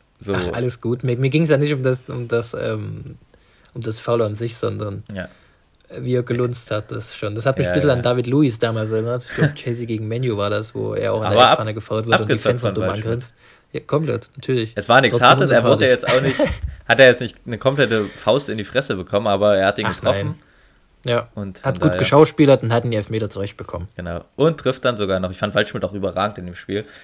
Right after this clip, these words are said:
Speaker 2: Ja,
Speaker 1: Auch wenn er
Speaker 2: top.
Speaker 1: meiner Meinung nach zu viele Abschlüsse gesucht hat zum Teil. Aber ich glaub, das ist auch ganz gut. Das macht der Boniface, äh, bei Leverkusen genauso. Der zieht ja aus jeder Position ab und dann geht halt einer
Speaker 2: Ja.
Speaker 1: rein und das bei Waldschmidt jetzt auch
Speaker 2: Ich find auch für
Speaker 1: funktioniert.
Speaker 2: mich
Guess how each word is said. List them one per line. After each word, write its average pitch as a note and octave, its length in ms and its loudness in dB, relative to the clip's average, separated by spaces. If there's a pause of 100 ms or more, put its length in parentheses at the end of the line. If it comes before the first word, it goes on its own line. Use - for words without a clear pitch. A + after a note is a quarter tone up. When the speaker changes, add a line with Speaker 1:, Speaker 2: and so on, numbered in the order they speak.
Speaker 2:
Ja, B2+ 100 0
Speaker 1:
Auch G#2 120 2
wenn B2+ 120 4
er C3 60 6
Speaker 2:
top. A2+ 80 4
Speaker 1:
meiner C3+ 160 6
Meinung C3+ 180 4
nach B2+ 80 0
zu - 160 -6
viele C#3 220 2
Abschlüsse D#3+ 440 -2
gesucht A#2 440 -4
hat F#3+ 100 -2
zum E3 180 -10
Teil. F3+ 340 0 (260)
Aber A#2 120 -2
ich - 100 -4
glaub, - 180 0
das D3+ 100 -2
ist D3 100 -12
auch E3 140 -2
ganz B2 160 -4
gut. F3+ 160 -8
Das A2+ 140 -2
macht - 160 -4
der B2 80 2
Boniface, C#3+ 560 -4 (100)
äh, C3 240 2 (260)
bei A#2+ 120 -4
Leverkusen C#3 420 -6
genauso. A#2 380 -2
Der F#2+ 200 -4
zieht C#3+ 220 -8
ja B2 80 0
aus G#2+ 120 -2
jeder D3 140 -2
Position B2 460 -6
ab C3+ 240 0 (320)
und G2 100 -14
dann A#2 120 0
geht C#3 160 2
halt C3+ 100 4
einer B2+ 200 2
Speaker 2:
Ja. C3 40 -2
Speaker 1:
rein D3 200 4
und F#2 100 -6
das G2+ 120 -6
bei F#2+ 140 -4
Waldschmidt A2+ 280 -4
jetzt - 120 -6
auch - 60 -6
Speaker 2:
Ich - 80 -8
find C3+ 180 2
auch C3+ 80 8
für - 140 0
Speaker 1:
funktioniert. B2+ 240 2
Speaker 2:
mich - 60 -20